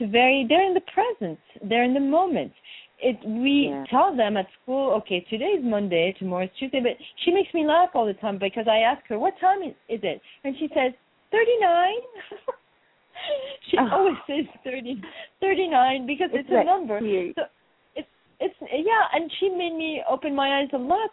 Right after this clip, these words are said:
Speaker 1: to this, and I'm, I realized, "Oh my God, we are like little children, and whatever you put in that, that's what you believe in." And then as
Speaker 2: Yeah.
Speaker 1: adults, since you believed all this all your life, something that is gonna tell you, "Well, maybe it's not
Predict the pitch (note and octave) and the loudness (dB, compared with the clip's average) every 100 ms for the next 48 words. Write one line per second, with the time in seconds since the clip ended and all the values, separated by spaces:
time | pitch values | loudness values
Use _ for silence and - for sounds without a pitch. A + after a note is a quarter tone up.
0 | - C4 C4 B3 - _ A#3+ C4+ D4 D4+ | -2 -2 -2 -4 -10 _ -10 -6 -4 -6
1 | - _ - - - D4+ D#4+ G#4 A#4 F4 | -8 _ -20 -20 -4 0 2 4 4 2
2 | C#4+ - - D4 E4 D#4+ E4 E4+ F4 D#4 | 2 -2 -2 2 2 2 0 2 4 4
3 | A#3+ C#4 - C4 C#4+ C4 A#3+ C4 A#3 A#3 | 0 -4 -2 -2 0 0 -2 -2 -2 -4
4 | - G#4+ G4 C4+ B3 A#3 A3+ - G#3 B3 | -6 -8 -4 -2 0 0 -2 -6 -2 0
5 | B3+ B3 B3 A#3 B3 A#3 C#4 E4+ A3+ A3+ | 0 -2 -4 -4 0 2 2 4 4 4
6 | - - G#3 B3+ - C4+ C#4 C#4+ D#4+ G#4+ | 0 -10 0 0 0 -8 -6 -6 -2 -2
7 | D#4+ E3 D3 - _ _ _ _ _ _ | -2 -6 -6 -12 _ _ _ _ _ _
8 | A#3 A#3 C4 C4+ A#3+ A3+ G#3 E4+ G#4 D4 | 0 2 2 4 2 0 0 2 4 2
9 | B3 _ _ _ - B3 A#3 - B3 G#3 | -2 _ _ _ -6 -6 -6 -8 -6 -4
10 | A#3 D4+ F#4+ C4+ - A3+ A3 G#3 G3+ - | -2 2 2 2 -2 -2 0 -4 -6 -4
11 | F#3 F3 F3 C#4 F4 A3+ - _ _ _ | -4 -4 -2 2 2 0 -4 _ _ _
12 | _ _ - D#4+ E4 D#4+ C4 B3 G#3+ A#3 | _ _ 0 0 -2 -4 0 0 0 -6
13 | - A#3 A3+ A#3 A#3+ A#3 A#3 G#3 E3+ E3 | -4 -4 -4 0 0 2 -2 0 4 4
14 | F#3 F3 F3 F3+ G#3 G#3+ G3 F#3 E3 D#3 | 4 -2 -6 -6 -4 -2 -2 -2 -2 -6
15 | - - F#3+ F#3+ E3+ - | -8 -4 2 4 4 0